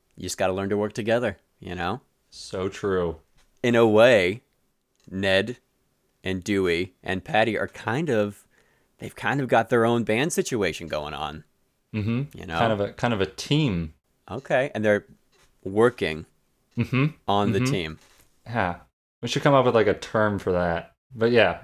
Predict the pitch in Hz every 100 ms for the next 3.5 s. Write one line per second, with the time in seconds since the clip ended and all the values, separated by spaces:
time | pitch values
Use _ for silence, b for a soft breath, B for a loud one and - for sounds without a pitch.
0 | 123 107 104 110 107 110 113 101 95 101
1 | 98 85 - 82 80 - _ - 95 98
2 | 90 92 _ 101 92 92 - _ - 123
3 | 110 101 95 92